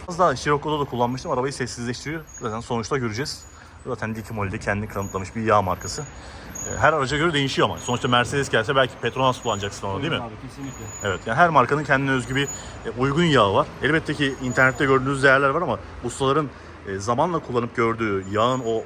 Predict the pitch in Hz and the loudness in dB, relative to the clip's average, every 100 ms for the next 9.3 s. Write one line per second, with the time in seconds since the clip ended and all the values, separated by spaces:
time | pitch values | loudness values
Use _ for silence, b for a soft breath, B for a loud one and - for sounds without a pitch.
0 | - 110 117 120 117 160 - - 90 - | -4 -4 -2 -2 -2 -4 -6 -12 -8 -4
1 | 135 113 139 120 107 104 92 - 90 98 | 0 4 4 6 4 2 -2 -2 -6 -6
2 | - 92 - - - - 147 160 127 117 | -8 -10 -12 -12 -12 0 4 4 4 0
3 | 123 139 - - 127 139 - 123 98 95 | 4 2 2 -2 0 0 2 4 6 4
4 | 107 107 92 92 - 82 - - - - | 0 2 2 -4 -8 -10 -12 -16 -18 -18
5 | - - - - - - 104 87 - 113 | -14 -12 -10 -10 -10 -2 0 0 0 0
6 | 110 107 98 90 98 92 117 - - - | 2 4 2 2 0 0 0 -2 -4 -2
7 | 101 104 101 92 87 135 156 147 151 143 | -2 2 4 4 2 2 4 6 6 2
8 | 139 139 127 117 113 147 - 131 135 120 | 2 4 6 6 6 4 4 2 0 -2
9 | 113 123 - | -2 -4 -6